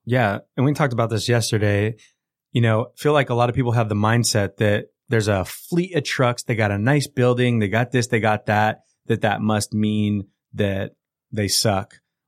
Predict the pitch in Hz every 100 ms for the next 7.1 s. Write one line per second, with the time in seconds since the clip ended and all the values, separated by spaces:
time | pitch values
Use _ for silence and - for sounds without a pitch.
0 | - 113 104 101 104 98 90 - 113 104
1 | 95 98 - 117 101 - 127 - 135 117
2 | 95 98 117 120 120 113 104 - _ _
3 | _ - 131 120 117 110 113 113 110 107
4 | 107 101 104 104 104 104 101 - - 117
5 | 104 92 92 - _ _ _ - 113 104
6 | 110 104 95 - 104 101 98 - 101 95